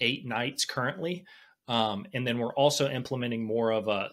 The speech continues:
uh, midterm stays as well, like Furnish Finder. Um, we've even lists on, like, Facebook Marketplace. Um, but our kind of goal and strategy with this is we saw early on that short-term stays are great,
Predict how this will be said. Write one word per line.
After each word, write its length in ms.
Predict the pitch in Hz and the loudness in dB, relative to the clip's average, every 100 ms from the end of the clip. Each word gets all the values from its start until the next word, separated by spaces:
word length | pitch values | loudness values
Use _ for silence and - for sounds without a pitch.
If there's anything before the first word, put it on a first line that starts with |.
| - _ - | -12 _ -6
uh, 140 | 117 | -4
midterm 640 | 117 117 110 123 113 104 98 | 0 0 0 0 -2 -2 0
stays 360 | - 110 104 | 2 2 0
as 140 | 95 - | -2 -2
well, 220 | 107 98 | -2 0
like 180 | 92 - | -2 2
Furnish 340 | 139 135 123 | 4 4 2
Finder. 540 | 135 123 123 120 113 - - - | 2 2 2 0 0 -4 -16 -14
Um, 120 | 104 107 | -8 -2
we've 220 | 113 117 | -2 -2
even 360 | - 135 123 113 | -2 -2 0 0
lists 220 | 117 - | 0 0
on, 60 | |
like, 180 | 107 104 | -2 -2
Facebook 300 | 127 117 120 | 0 0 -2
Marketplace. 800 | 127 127 131 131 123 120 117 - - - - - | 0 0 0 -2 0 0 2 -2 -4 -14 -20 -6
Um, 300 | 113 110 104 - | 0 0 -2 2
but 180 | 127 - | 2 4
our 220 | 131 170 | 6 6
kind 240 | 185 190 156 | 6 4 4
of 180 | 113 | 2
goal 320 | 104 120 131 123 | 4 4 4 2
and 100 | 104 | -2
strategy 600 | - 104 107 135 131 131 | -4 -2 0 0 0 -2
with 160 | 127 | 0
this 320 | 135 135 135 - | 4 4 4 0
is 360 | 120 113 104 - - _ | 2 4 2 -2 -12 _
we 100 | 131 | 4
saw 200 | 139 208 | 6 6
early 320 | 185 165 143 123 | 8 6 6 4
on 340 | 120 117 117 - | 2 2 -2 -4
that 340 | - 110 - - - _ _ _ | 0 0 0 -8 -8 _ _ _
short-term 420 | - 180 202 151 | 2 4 4 4
stays 320 | 143 165 147 | 4 6 6
are 60 | 113 | 4
great, 560 | 98 98 107 180 - | -2 2 4 4 0